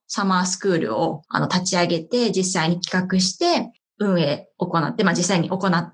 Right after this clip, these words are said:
て、で、まあ、そこからその、徐々にこう、教育にどっぷりと浸かり始めて、で、あの、大学に入っても、まあ、そのガーナであったりだとか、アルゼンチンでも割とこう、教育に関連した研究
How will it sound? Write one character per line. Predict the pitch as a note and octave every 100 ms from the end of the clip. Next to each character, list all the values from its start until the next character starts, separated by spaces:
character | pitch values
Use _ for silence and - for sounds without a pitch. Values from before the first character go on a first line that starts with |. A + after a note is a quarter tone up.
| _
て、 | F#4 F#4+ A#3 -
で、 | F#4
ま | F#4
あ、 |
そ | F#4 F4+
こ | F4+
か | F#4+
ら | D4+ A3+
そ | G#3 F#3+
の、 | F3 E3 C3+ -
徐 | F#3 G#3
々 | F#3+ E3+
に | D#3+ - -
こ | F3+
う、 | E3 - _ _ _ _ _
教 | - G#3 F#3
育 | F#3+
に | F#3
ど | F3+ F3+
っ | -
ぷ |
り | F3+ -
と | - - -
浸 | - - F#3
か |
り | E3 E3+ F3
始 | F3+ F3+ E3+
め | E3 _
て、 | C4 A#3+ F#3 E3+ - _ _ -
で、 | C#4 C#4 C#4 C4+ C4+
あ | A3 G#3+
の、 | G3+
大 | B3
学 | C4 B3+
に | C4
入 | A#3+
っ | -
て | -
も、 | E3+ E3+ D#3+ E3 -
ま |
あ、 | G#3+
そ | G#3+
の | F#3+
ガ | A3
ー | G3+
ナ | F3
で | D#3
あ | G#2+
っ | -
た | -
り | - -
だ | E3+
と | E3+
か、 | - E4 D#4+ - F#3+
ア |
ル | G3
ゼ | F#3+ F#3+
ン | F#3
チ | D3+
ン | D3
で | D#3
も | E3 -
割 | F#3+ F#3+
と | F#3+
こ | F#3 F3 D#3+ D#3
う、 |
教 | - G#3+
育 | G#3 A3+
に | G3
関 | G#3+ G3+ G3
連 | G3 F#3
し | - - -
た | D4+ A3+ - -
研 | F#3+ F#3
究 | E3+ E3 A#3